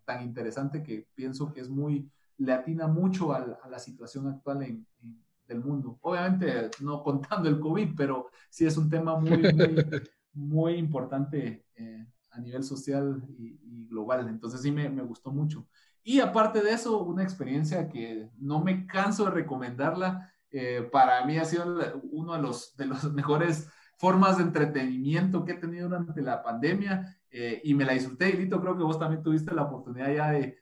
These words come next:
Speaker 1: de compartir conmigo esta experiencia que, que estuvimos jugando ahí en el cine. Eh,
Speaker 2: Ahí dándote
Speaker 1: Xbox.
Speaker 2: clases de fifa estuve.
Speaker 1: Pues, as-, así dice, así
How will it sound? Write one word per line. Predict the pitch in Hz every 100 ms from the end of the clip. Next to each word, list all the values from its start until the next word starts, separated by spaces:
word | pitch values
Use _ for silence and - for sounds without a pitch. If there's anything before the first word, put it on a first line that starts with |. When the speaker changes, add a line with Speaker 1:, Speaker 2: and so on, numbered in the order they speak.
| _
Speaker 1:
de | 131
compartir | 127 131 123 123 151
conmigo | 160 156 165
esta | 160 170
experiencia | 160 156 139 156 185 185
que, | 180 117 110
que | 117 113 113
estuvimos | - - 135 151 151
jugando | 127 139 143
ahí | 147
en | 147
el | 143 135
cine. | - 175 170 143 120 - _ _ _
Eh, | 123 117 110 -
Speaker 2:
Ahí | 117 123 -
dándote | 139 151
Speaker 1:
Xbox. | 165 208
Speaker 2:
clases | 135 139 143
de | 95
fifa | 151 180 120
estuve. | - 165 160 - - - -
Speaker 1:
Pues, | 262 277 277
as-, | 247 254 262
así | 254 269 294
dice, | 294 302 285 220
así | 190 190 233 269